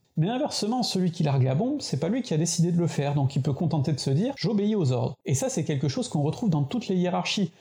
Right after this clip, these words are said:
dans le monde militaire, mais aussi dans le monde de l'entreprise par exemple. À partir du moment où vous ne faites qu'obéir aux ordres, ben, vous pouvez faire des crasses beaucoup plus grandes que si vous devez en assumer la totale responsabilité.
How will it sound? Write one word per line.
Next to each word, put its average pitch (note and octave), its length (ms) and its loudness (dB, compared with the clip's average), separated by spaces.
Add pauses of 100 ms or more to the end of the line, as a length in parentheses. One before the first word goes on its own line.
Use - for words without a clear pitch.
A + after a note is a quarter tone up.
(260)
dans D#3+ 160 4
le D#3+ 60 2
monde D#3+ 240 2
militaire, G3 480 0
mais D#3+ 240 2
aussi E3+ 420 0
dans D#3 140 2
le D3+ 80 2
monde D#3+ 160 2
de C#3+ 60 2
l'entreprise C#3+ 520 0
par - 160 -2
exemple. F#3 320 0 (340)
À - 100 -4
partir B3+ 300 -2
du G3 120 0
moment G#3 240 2
où - 20 2
vous C#3+ 140 4
ne D#3 60 4
faites - 340 -6
qu'obéir G3 440 2
aux D#3 200 2
ordres, A#3+ 240 0
ben, D#3 260 0
vous D#3 120 2
pouvez D#3+ 220 -2
faire A3 200 -2
des D3+ 140 0
crasses - 260 -2
beaucoup F3+ 240 2
plus E3+ 160 0
grandes A3+ 300 0
que E3 100 -2
si - 140 -2
vous D#3 100 2
devez D#3 140 2
en D#3+ 100 0
assumer F3 340 0
la E3+ 120 2
totale E3+ 280 -2
responsabilité. D#3 800 0